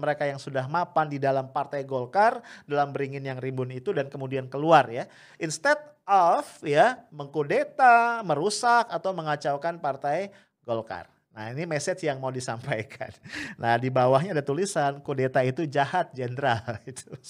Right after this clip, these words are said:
gue baca, what? Nah, guys, eh, senada dengan itu ya, kemudian juga beredar ada meme yang lain ya.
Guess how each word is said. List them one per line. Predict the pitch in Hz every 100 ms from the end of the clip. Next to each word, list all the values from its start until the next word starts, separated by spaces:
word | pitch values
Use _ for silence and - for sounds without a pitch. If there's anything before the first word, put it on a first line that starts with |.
| -
gue | 123
baca, | 127 135 139 175
what? | - 220 415 415 403 - _ _ _ _ _ - - - - - -
Nah, | - 208 151 - - -
guys, | 240 285 - - - _ _ -
eh, | 214
senada | 220 240 254 262
dengan | 262 220 214
itu | 262 262 269
ya, | 196 131
kemudian | 135 202 214 302
juga | 285 190 220 180
beredar | 180 143 151 233 226
ada | 175 165
meme | 165 196 185
yang | 170 175
lain | 208 233 180 123 104
ya. | 107 147